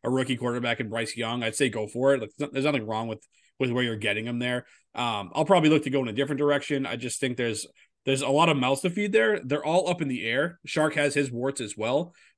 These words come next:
Um, so I'm just kind of probably at, in the, at their wide receiver room, Carolina, probably gonna be willing to sit it out and kinda see what happens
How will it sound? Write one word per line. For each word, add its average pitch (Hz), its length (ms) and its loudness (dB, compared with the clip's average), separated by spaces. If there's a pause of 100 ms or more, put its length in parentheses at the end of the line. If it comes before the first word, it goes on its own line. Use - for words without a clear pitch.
(160)
Um, 117 460 -2 (180)
so 143 100 -2
I'm 160 140 4
just 170 140 -2
kind 175 120 4
of 123 240 0
probably 208 540 2
at, 147 180 0
in 143 120 -2
the, 131 260 -2
at 139 80 0
their 147 120 4
wide 139 220 4
receiver 123 380 -4
room, 147 280 0
Carolina, 160 460 -2 (240)
probably 202 240 4
gonna 160 140 6
be 147 60 6
willing 135 240 2
to 113 60 -6
sit 135 200 -2
it 117 80 -4
out 117 180 -2
and 107 80 -12
kinda 113 180 -8
see 123 200 -4
what 113 100 -6
happens 135 480 -4